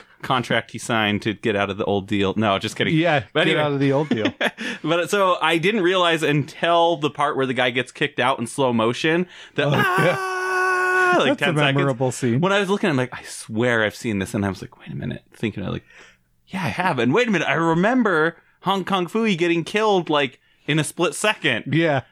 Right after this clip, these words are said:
Speaker 1: 'Cause it, <laughs> like, I was thinking about that, like, I feel like, does this happen to him in multiple movies? I mean, he gets
Speaker 2: <laughs>
Speaker 1: killed in The Shining, right?
Speaker 2: Yeah.
Speaker 1: So, I mean, that's not what I was thinking of, but
Speaker 2: With an
Speaker 1: so, yeah,
Speaker 2: axe.
Speaker 1: turns
Speaker 2: <laughs>
Speaker 1: out, <laughs> I know.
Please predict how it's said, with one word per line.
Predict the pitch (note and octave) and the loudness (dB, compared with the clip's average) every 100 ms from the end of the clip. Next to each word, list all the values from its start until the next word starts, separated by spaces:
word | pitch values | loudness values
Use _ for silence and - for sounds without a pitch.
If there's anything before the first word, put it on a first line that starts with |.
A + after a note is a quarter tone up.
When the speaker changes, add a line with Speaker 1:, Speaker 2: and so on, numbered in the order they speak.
| _ | _
Speaker 1:
'Cause | - D3+ | -4 -2
it, | E3+ - | -2 -6
<laughs> | B2+ | -6
like, | G3 E3 C#3 - - | 0 0 -2 -8 -8
I | - | -2
was | E3 | -2
thinking | A#3 G#3+ | 0 0
about | F#3+ | 0
that, | D3 | 0
like, | C#3 - - _ _ - | -2 -4 -20 _ _ -20
I | - | -14
feel | - | -8
like, | C4+ A3+ | -6 -6
does | - G3+ | -8 -6
this | C4+ | -4
happen | A#3 A#3 A#3 | -2 0 0
to | |
him | A#3+ | 2
in | G3 | 2
multiple | D#3+ G3+ - G3 | 0 -2 -2 0
movies? | F#3 A3+ C4 C4 - _ _ _ _ _ _ _ - | 2 2 2 0 -4 _ _ _ _ _ _ _ -2
I | |
mean, | C#3+ | 0
he | C#3+ | 2
gets | D3+ E3 | 2 0
Speaker 2:
<laughs> | - | 0
Speaker 1:
killed | D#3+ | 0
in | C#3+ | 2
The | B2 | 0
Shining, | - C3+ B2+ G#2+ | 0 0 0 -2
right? | A2+ A#2+ - _ | -4 -6 -10 _
Speaker 2:
Yeah. | C#3 C#3 B2+ C#3 D#3+ D#3+ D#3 | 0 0 2 0 -2 -6 -4
Speaker 1:
So, | A2 G2+ G#2 | 0 0 0
I | D3 | 0
mean, | E3+ | 2
that's | E3+ | 2
not | E3 C3 | 0 0
what | A#2+ | 0
I | G#2 | 0
was | F#2+ | -2
thinking | G#2+ E2 E2 | -4 -4 -8
of, | - - | -10 -10
but | - - _ - - | -12 -12 _ -20 -6
Speaker 2:
With | C#3 - | -4 -2
an | A#2+ | 0
Speaker 1:
so, | |
yeah, | A#3+ | 2
Speaker 2:
axe. | F3 D#3+ D3+ G#3 - - | 2 2 2 0 -4 -4
Speaker 1:
turns | G3 A3 | -2 0
Speaker 2:
<laughs> | F#3+ | 0
Speaker 1:
out, | F#3+ - A3 | 0 -2 -2
<laughs> | - | 0
I | - | 0
know. | C#3+ | -2